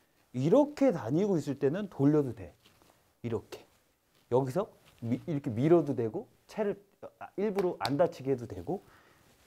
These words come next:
닫아도 되고. 근데 이렇게 가서 궤도가 이렇게 팔이 앞에가 아니라 뒤로 빠져가지고 가면 이거는 아까 <laughs> 얘기했지만 골프계의 요단강을 건너셔서, 음, 제가 봤을 땐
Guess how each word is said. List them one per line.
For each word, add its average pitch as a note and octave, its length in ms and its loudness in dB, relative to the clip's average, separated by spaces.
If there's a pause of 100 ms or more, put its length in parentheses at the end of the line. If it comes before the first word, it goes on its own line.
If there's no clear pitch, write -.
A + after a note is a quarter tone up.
(140)
닫아도 D3+ 440 6
되고. F2 280 -4
근데 G3 380 4
이렇게 D3 380 2
가서 C3+ 240 4
궤도가 C3+ 420 2
이렇게 G#2+ 340 -4
팔이 A#3 320 -2 (120)
앞에가 F3+ 520 -2
아니라 A#2 280 -4
뒤로 E3 300 -4
빠져가지고 E3+ 560 0
가면 A#2+ 420 -10 (640)
이거는 D3+ 320 -4
아까 F2+ 200 -8
<laughs> - 180 -10
얘기했지만 G#2+ 420 -10 (400)
골프계의 B2 560 -2
요단강을 A2+ 520 -4
건너셔서, F#2 600 -14 (680)
음, E2+ 180 -10
제가 A#2 200 -6
봤을 - 300 -14
땐 A#2 160 -6